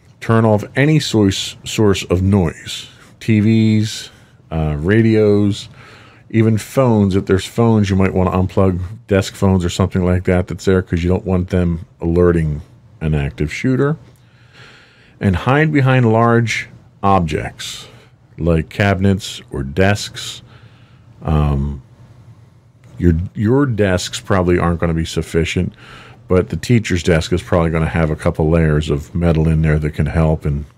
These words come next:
conceal you. And most importantly, remain quiet. It's gonna be scary.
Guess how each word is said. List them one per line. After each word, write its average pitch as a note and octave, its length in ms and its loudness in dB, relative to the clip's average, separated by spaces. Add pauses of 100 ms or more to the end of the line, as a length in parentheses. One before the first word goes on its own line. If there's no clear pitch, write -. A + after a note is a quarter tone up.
(220)
conceal D#2 500 2
you. - 280 -6 (1120)
And E2 400 0
most A2+ 280 0
importantly, A#2+ 480 -2
remain G2+ 640 0
quiet. - 600 -4 (880)
It's D#2+ 200 -6
gonna F2 200 4
be E2 100 2
scary. C3 800 0